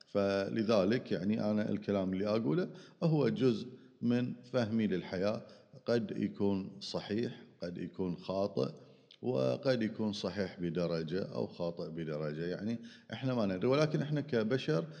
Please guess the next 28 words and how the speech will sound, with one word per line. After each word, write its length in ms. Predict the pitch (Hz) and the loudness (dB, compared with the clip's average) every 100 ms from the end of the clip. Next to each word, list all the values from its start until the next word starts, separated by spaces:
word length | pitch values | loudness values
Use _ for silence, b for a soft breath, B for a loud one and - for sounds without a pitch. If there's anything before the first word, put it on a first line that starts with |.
| B B | B B
آه، 540 | - 135 135 73 - - - 50 - - | 0 2 2 -4 -6 -10 -10 -10 -8 -2
نعمل 600 | 139 120 120 127 110 90 | -2 0 0 2 0 2
جهدنا، 640 | 110 - - 80 73 101 | -2 -2 -8 -8 -8 -2
الله 280 | 113 110 107 | 0 2 0
يحاسبنا 640 | 101 101 101 - 107 104 | -2 -4 -4 -4 -2 -2
على 220 | 85 113 | 0 0
النية 440 | 120 117 113 85 90 | 0 2 2 2 0
وليس 520 | 107 120 135 117 - | 0 0 0 -2 -4
على، 520 | 95 - 90 92 92 B B B _ | -4 -4 -2 -2 -4 B B B _
آه، 260 | 90 85 85 | -8 -6 -2
نجاح 460 | 92 85 98 87 90 | -2 2 0 0 -4
العمل 520 | 76 95 98 98 92 | -4 0 0 0 -2
أو 100 | 82 | -4
نجاح 360 | 85 87 87 | -4 -4 -4
الفكرة 520 | 90 - 107 - 98 95 | -6 -6 -6 -2 -2 -2
أو 300 | 90 90 87 | -4 -6 -6
أي 140 | 85 | -8
شيء. 220 | - 85 B B B B _ - | -8 -10 B B B B _ -2
هل 240 | 139 135 | 0 2
أنا 260 | 123 123 110 | 2 4 4
نيتي 440 | 110 117 113 95 | 4 4 2 -2
صادقة؟ 640 | 87 95 98 95 - 110 | 0 0 0 0 0 0
هل 180 | 110 113 101 107 101 | 0 0 -2 -2 0
ني-، 160 | 104 | 0
هل 200 | 107 113 | 0 -2
أنا 360 | 101 101 98 95 | 0 -2 -2 -4
بذلت 360 | 92 92 110 85 | -2 4 4 4
جهدي؟ 480 | 92 95 101 131 | -2 -2 -2 -4